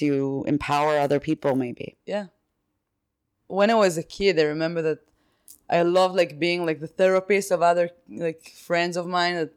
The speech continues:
Speaker 2: every time they were sad or something, they used to come to me. And I have something that I wrote back then that was like, "Who am I gonna go to when I'm gonna be sad?"
Speaker 1: <laughs>
Speaker 2: And then I, from there, like, I realized
Speaker 1: That
Speaker 2: that
Speaker 1: sucks.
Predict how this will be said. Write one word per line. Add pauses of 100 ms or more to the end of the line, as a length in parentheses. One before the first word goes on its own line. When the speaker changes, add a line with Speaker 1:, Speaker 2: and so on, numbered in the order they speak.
(140)
Speaker 2:
every
time
they
were
sad
or
something,
they
used
to
come
to
me. (500)
And
I
have
something
that
I
wrote
back
then
that
was
like, (600)
"Who
am
I
gonna
go
to
when
I'm
gonna
be
sad?" (520)
Speaker 1:
<laughs> (600)
Speaker 2:
And
then
I,
from
there,
like,
I
realized
Speaker 1:
That
Speaker 2:
that
Speaker 1:
sucks.